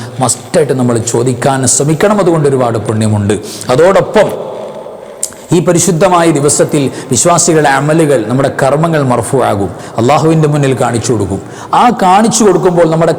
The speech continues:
കർമ്മങ്ങൾ തള്ളപ്പെടാൻ കാരണമാകുന്ന ഒന്നും ഉണ്ടാകരുത്. ആരോടെങ്കിലും പിണക്കമോ ആരോടെങ്കിലും വഴക്കോ ഉണ്ടെങ്കിൽ നമ്മൾ ഫോണിലൂടെയോ നേരിട്ടോ ആ പ്രശ്നം പരിഹരിക്കണം.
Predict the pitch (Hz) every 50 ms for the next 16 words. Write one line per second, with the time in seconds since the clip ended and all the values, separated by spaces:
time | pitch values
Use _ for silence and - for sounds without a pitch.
0 | - - 151 151 160 175 185 202 196 185 185 175 165 - - 160 147 151 160 175
1 | 196 208 175 165 175 185 170 170 165 165 156 151 139 - 143 139 139 143 143 143
2 | 139 135 131 127 127 127 127 127 120 120 - - - - - 143 139 151 156 160
3 | 170 175 175 165 147 131 131 127 117 113 113 110 101 95 90 - - - - -
4 | - 135 143 156 180 196 196 208 214 202 196 190 185 175 160 127 151 147 151 135
5 | - - 143 143 139 131 127 117 - - - - - - 113 131 151 160 170 170
6 | 175 170 160 151 151 156 151 143 143 139 127 135 131 131 143 139 - - - 180
7 | 156 143 139 127 135 131 127 123 120 107 98 - - - - - 117 123 143 151
8 | 160 160 117 - - 139 139 160 180 185 180 170 160 156 147 147 143 139 135 127
9 | 131 127 139 147 147 123 - 139 131 120 120 - - - - - - - 143 147
10 | 143 143 - - 175 160 143 135 120 117 120 123 120 110 123 101 87 - - -